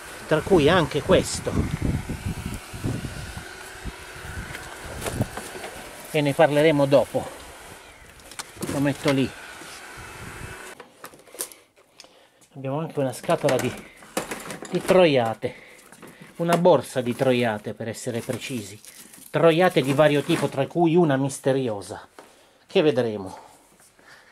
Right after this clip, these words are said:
E quindi portiamo anche questa spazzatura con noi sotto il sole di questa domenica maledetta.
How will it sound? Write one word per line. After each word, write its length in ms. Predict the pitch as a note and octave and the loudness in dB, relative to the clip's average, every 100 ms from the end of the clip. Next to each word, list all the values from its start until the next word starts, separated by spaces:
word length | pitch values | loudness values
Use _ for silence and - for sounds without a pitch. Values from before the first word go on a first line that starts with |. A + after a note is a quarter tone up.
| - | -20
E 160 | G#3+ C#3 | -18 -14
quindi 360 | D#3+ C3+ A#2+ | -10 -10 -10
portiamo 580 | A#2 A#2+ - D#3+ A#2+ A#2 | -8 -10 -6 -6 -6 -8
anche 240 | A2+ - | -10 -12
questa 420 | A#2+ B2 - - - - - - - - - - - | -10 -10 -10 -10 -10 -14 -20 -20 -20 -20 -20 -20 -20
spazzatura 1080 | - - - F3 - - C#3+ D3 A2+ E2 - - _ - - - - - - | -16 -16 -2 -2 0 -2 -2 -2 -4 -4 -10 -14 _ -20 -20 -20 -20 -20 -4
con 260 | D#3+ C3 | -2 0
noi 260 | B2+ A#2 B2 - - - - - - - - - - - - | -2 -4 -10 -12 -20 -18 -20 -20 -20 -20 -20 -20 -20 -20 -18
sotto 320 | - D#3+ - C3 | -8 -8 -4 -6
il 120 | A#2 | -4
sole 420 | - C#3 G2+ - - - - - - - - - - - - | -4 -4 -4 -8 -8 -8 -4 -6 -6 -10 -10 -6 -4 -2 -4
di 80 | - | -6
questa 280 | - C#3 C#3 | -4 -2 -2
domenica 480 | B2+ B2+ B2+ G#2+ A#2+ | 0 0 0 -2 -4
maledetta. 720 | A#2 A2+ A2 G#2 - - | -2 -2 -2 -6 -8 -12